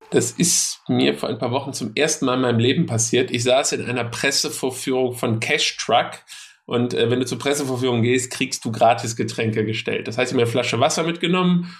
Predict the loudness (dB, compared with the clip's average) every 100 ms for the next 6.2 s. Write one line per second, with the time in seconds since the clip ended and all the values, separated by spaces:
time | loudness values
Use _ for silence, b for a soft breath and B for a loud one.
0 | B -4 -4 -6 -4 0 2 2 2 0
1 | -2 2 4 4 4 0 B B B -4
2 | -2 -2 0 2 4 6 4 4 2 2
3 | 2 2 0 -2 0 0 2 0 2 2
4 | 2 2 2 2 2 2 0 2 2 2
5 | 2 -2 -4 2 4 2 -2 -2 2 6
6 | 6